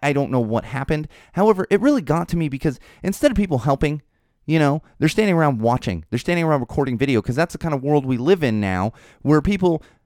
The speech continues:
their first thought is, "I'm gonna record this," instead of being helpful, you know? Car in the middle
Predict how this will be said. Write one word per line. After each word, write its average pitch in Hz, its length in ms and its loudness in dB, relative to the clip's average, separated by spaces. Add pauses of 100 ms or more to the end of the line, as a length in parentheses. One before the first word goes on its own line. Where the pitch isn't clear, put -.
(220)
their 165 160 4
first 180 260 -2
thought 151 240 0
is, 135 240 2
"I'm 214 140 2
gonna 202 160 2
record 123 420 -2
this," 87 320 -10 (420)
instead 151 300 0
of 127 80 -6
being 135 200 -2
helpful, 110 500 -2 (560)
you 139 120 0
know? 143 220 2 (360)
Car 220 380 2
in 180 140 2
the 165 80 2
middle 190 480 4